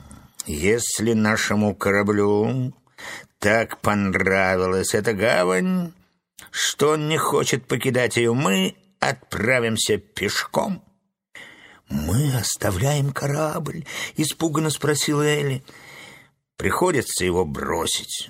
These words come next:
Но ты не бойся, девочка, до гор осталось не больше двадцати миль,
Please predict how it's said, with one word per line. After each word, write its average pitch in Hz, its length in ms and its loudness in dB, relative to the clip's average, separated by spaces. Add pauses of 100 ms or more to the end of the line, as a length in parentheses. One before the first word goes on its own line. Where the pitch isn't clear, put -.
(120)
Но 107 160 0
ты 170 140 0
не 175 80 0
бойся, 165 360 2
девочка, 143 680 0 (560)
до 76 300 2
гор 160 540 2
осталось 123 1080 2
не 123 200 2
больше 95 420 0
двадцати 87 520 -2
миль, 92 380 0